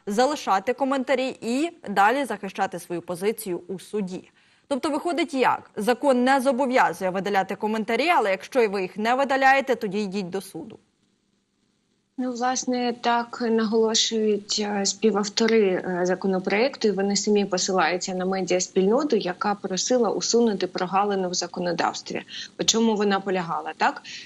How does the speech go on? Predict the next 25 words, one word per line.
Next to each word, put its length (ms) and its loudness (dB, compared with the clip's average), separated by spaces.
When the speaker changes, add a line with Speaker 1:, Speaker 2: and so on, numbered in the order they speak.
Speaker 2:
Е, 180 -4
що, 520 0
наскільки 480 -4
я 240 0
розумію, 600 -4
і 260 4
самі 300 0
редакції 560 -2
це 180 -10
завжди 360 -6
зазначають, 880 -2
е, 220 -4
є, 280 0
е, 160 -4
контент, 400 0
за 100 -2
який 300 0
редакція 640 0
не 140 -4
несе 280 -2
відповідальності, 840 -2
в 60 -10
тому 220 -2
числі, 360 -2
наскільки 680 0